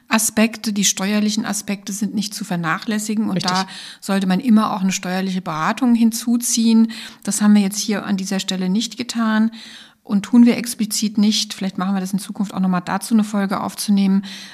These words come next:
Speaker 1: Aber jetzt für hier und heute einfach nochmal der Hinweis, dass das oft auch der teure Teil ist, in Anführungsstrichen, diesen Teil der steuerlichen Thematik, äh, nicht zu berücksichtigen. Aber das ist jetzt ein Exkurs.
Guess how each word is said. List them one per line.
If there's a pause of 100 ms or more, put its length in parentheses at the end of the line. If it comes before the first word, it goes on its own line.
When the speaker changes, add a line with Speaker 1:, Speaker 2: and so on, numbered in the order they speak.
(120)
Speaker 1:
Aber
jetzt
für
hier
und
heute
einfach
nochmal
der
Hinweis,
dass
das
oft (500)
auch
der
teure
Teil
ist,
in
Anführungsstrichen,
diesen
Teil (480)
der
steuerlichen
Thematik,
äh,
nicht
zu
berücksichtigen. (280)
Aber
das
ist
jetzt
ein
Exkurs.